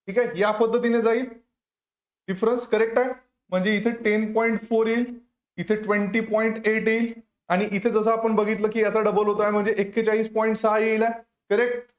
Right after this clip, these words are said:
मग आता इथे बघा, एकोणपन्नास पॉइंट आठ मध्ये आपल्याला ऍड किती करावं लागणार? टेन पॉइंट फोर ऍड करावं लागणार गाईज, म्हणजे आठ चार बारा, नऊ एक दहा, आणि हे किती झाले? सहा,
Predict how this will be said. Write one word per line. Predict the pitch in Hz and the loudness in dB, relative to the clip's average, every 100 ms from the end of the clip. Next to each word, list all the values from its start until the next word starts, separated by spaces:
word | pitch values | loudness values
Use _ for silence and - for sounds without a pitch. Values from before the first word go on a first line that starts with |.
| 202 | -4
मग | 226 - | -4 0
आता | 196 202 | 0 2
इथे | 240 240 | 0 0
बघा, | 226 214 247 196 | 0 0 0 0
एकोणपन्नास | 202 233 240 240 233 247 247 | -2 -2 0 0 2 0 0
पॉइंट | - 233 233 226 190 | -2 0 0 -2 0
आठ | 208 196 208 - _ _ - - - _ | 0 2 -2 -6 _ _ -20 -20 -20 _
मध्ये | 202 208 | 0 2
आपल्याला | 220 214 233 240 | 2 2 0 0
ऍड | 202 208 220 | 0 0 0
किती | 226 233 | 0 0
करावं | 233 226 | 2 2
लागणार? | 226 226 226 233 | 2 2 0 0
टेन | 233 220 220 | 0 0 0
पॉइंट | 220 226 214 - | 0 0 -2 -2
फोर | 226 233 233 | 0 2 2
ऍड | 208 208 214 | 2 2 2
करावं | 220 220 | 2 2
लागणार | 214 202 214 | 0 0 0
गाईज, | 202 202 240 - _ _ | 2 0 -2 -8 _ _
म्हणजे | 190 202 233 | -2 0 2
आठ | 190 208 - - | 2 0 -4 -4
चार | 226 233 226 | 0 2 2
बारा, | 208 214 220 | 2 2 0
नऊ | 214 220 220 | 2 2 2
एक | 220 226 180 | 0 0 0
दहा, | 214 202 190 190 233 - - _ | 0 2 2 2 0 -6 -16 _
आणि | 175 202 | -2 2
हे | 202 226 | 2 0
किती | 220 208 | 0 2
झाले? | 220 214 226 | 2 2 -2
सहा, | - 226 196 180 254 | 0 0 2 2 0